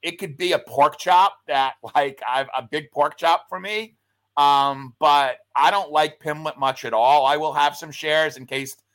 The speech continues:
Tony is so far gone he loses to someone like a Paddy Pimblett. At that point, like, the U F C should either make him retire, um, or he should, like, maybe find his <laughs> way to P F L Bellator.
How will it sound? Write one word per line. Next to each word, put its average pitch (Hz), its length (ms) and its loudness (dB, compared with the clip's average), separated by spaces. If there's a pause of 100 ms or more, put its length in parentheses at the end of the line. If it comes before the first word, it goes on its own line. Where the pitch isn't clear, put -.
(240)
Tony 160 340 -2
is - 160 -8
so 143 300 0
far 147 340 4
gone 131 340 2
he 131 120 -10
loses 127 400 -12
to 139 80 -20
someone 139 400 -4
like 123 160 -2
a 120 40 -8
Paddy 120 360 -2
Pimblett. 139 440 0 (480)
At - 140 0
that 165 240 6
point, 196 380 0 (120)
like, 135 320 0 (440)
the 139 100 -6
U 151 240 0
F 160 100 2
C 151 200 -10
should 147 180 -10
either 139 160 -2
make 131 380 -6
him 151 180 -4
retire, 131 640 0 (600)
um, 135 300 4
or 139 300 2
he 139 100 -2
should, 135 400 -6
like, 127 220 -6
maybe 139 240 -4
find 131 300 0
his - 180 -12
<laughs> - 80 -16
way - 80 -12
to 139 80 -18
P - 260 -18
F - 140 -8
L 131 180 2
Bellator. 156 600 2